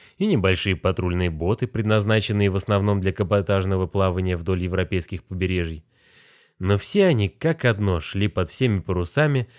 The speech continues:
с развернутыми вымпелами и флагами.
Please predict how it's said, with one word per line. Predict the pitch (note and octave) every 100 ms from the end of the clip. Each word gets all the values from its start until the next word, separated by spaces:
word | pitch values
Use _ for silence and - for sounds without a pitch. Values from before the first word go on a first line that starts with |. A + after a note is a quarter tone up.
| -
с | -
развернутыми | F#2+ F#2 B2+ E3 A#2 - F#2
вымпелами | F2 G#2 E3 C3 B2 A2+ G2+ -
и | A#2
флагами. | - F#2 E2 D2+ C#2+